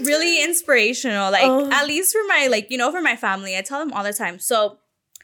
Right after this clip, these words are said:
Speaker 1: my friend Emily, we used to, we used to work together at European Wax Center.
Speaker 2: Mm-hmm.
Speaker 1: She, um, she was there for, like, a year or so, I wanna say.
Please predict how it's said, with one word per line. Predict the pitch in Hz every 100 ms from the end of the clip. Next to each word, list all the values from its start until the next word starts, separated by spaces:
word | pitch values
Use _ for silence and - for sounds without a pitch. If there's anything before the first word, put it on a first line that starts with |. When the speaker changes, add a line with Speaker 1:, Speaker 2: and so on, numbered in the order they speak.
| _ _ _ _ -
Speaker 1:
my | 269 294
friend | 247 262 359
Emily, | 208 202 233 285 370 349 -
we | - 233
used | 240 -
to, | 254 156
we | 214 233 226 214
used | 214 240
to | 247
work | 196 196
together | 196 170
at | 151
European | 170 160 196 175
Wax | 165 -
Center. | 175 208
Speaker 2:
Mm-hmm. | 240
Speaker 1:
She, | 214 - 233 226 -
um, | 214 190 180 165 - _ _ _ _ _ -
she | - 247
was | 247 277
there | 240 240
for, | 247
like, | 226 190
a | 196
year | 180 180 202
or |
so, | - 254
I | 254
wanna | 254
say. | 277 311